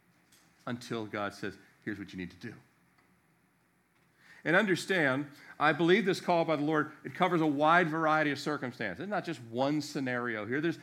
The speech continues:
many scenarios where you could be in a position where God's saying, "You need to stand up. You need to stand up and look in this direction."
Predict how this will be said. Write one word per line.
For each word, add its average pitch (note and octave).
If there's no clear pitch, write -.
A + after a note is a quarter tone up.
many E3+
scenarios C3+
where B2
you C3+
could B2
be B2+
in C#3
a C#3
position C3
where B2+
God's B2
saying, B2+
"You D#3+
need C#3
to A#2
stand A#2
up. E3
You A2+
need A2+
to A2+
stand C3
up C3
and G2+
look A#2
in A#2+
this A#2
direction." C3